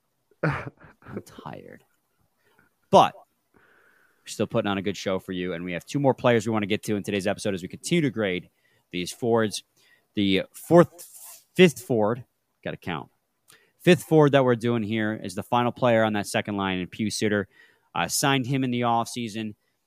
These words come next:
Speaker 2: You know, he had his, I believe his, what, rookie season last year, a late bloomer with
Speaker 1: Yep.
Speaker 2: the, uh, Chicago Blackhawks. Was pretty good in a role that he was probably not, you know, a little bit above his expectations as, you know,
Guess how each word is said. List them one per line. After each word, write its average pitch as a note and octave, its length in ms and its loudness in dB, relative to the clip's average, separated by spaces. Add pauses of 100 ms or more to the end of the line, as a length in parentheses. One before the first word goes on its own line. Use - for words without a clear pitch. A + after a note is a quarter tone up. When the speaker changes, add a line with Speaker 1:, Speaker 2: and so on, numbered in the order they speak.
(160)
Speaker 2:
You G2+ 80 -10
know, F#2 160 -4
he F#2 180 -8
had A2 140 -2
his, G2+ 240 -6
I G#2+ 80 -8
believe A2 400 -8
his, G#2+ 220 -10 (120)
what, F#2+ 240 -10
rookie B2+ 260 -4
season A#2+ 400 -4
last G#2+ 360 0
year, A#2 140 -2
a G2 60 0
late G#2 260 -4
bloomer G#2+ 460 -4
with F#2+ 300 -2
Speaker 1:
Yep. C3+ 120 -8
Speaker 2:
the, F#2 300 -2 (400)
uh, F#2+ 140 0
Chicago A#2+ 340 0
Blackhawks. A2+ 600 0 (320)
Was A#2+ 120 -4
pretty F3 280 0
good D3+ 280 2
in C3 300 -6
a A#2 440 -4
role C#3 560 0
that A2+ 180 -4
he A#2 120 -8
was A#2+ 140 -6
probably C3 320 -2
not, A#2 380 2 (760)
you A#2 140 -2
know, G2 260 0
a F#2+ 40 0
little C#3 240 4
bit C3 160 4
above A#2+ 760 0 (460)
his B2 500 0 (360)
expectations C3 800 -2
as, A2 240 -6
you A2+ 200 -10
know, F#2 300 -8